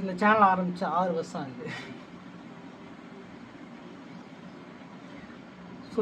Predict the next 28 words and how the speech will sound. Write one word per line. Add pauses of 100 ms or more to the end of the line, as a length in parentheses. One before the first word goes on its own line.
(140)
இந்த (160)
ஆறு (100)
வருஷம் (1500)
எனக்கு
கத்துக்
கொடுத்த
விஷயத்தை
தான்
நான்
இங்க
பேசிக்கிட்டு
இருக்கேன். (1700)
So
நீங்க (100)
இப்ப
அந்த (1040)
நேத்து
போட்ட
வீடியோல
அந்த (300)
மூணாவது
ரொம்ப
ரொம்ப
நல்ல
கமெண்ட்
போய்
பாத்தீங்க
அப்படின்னா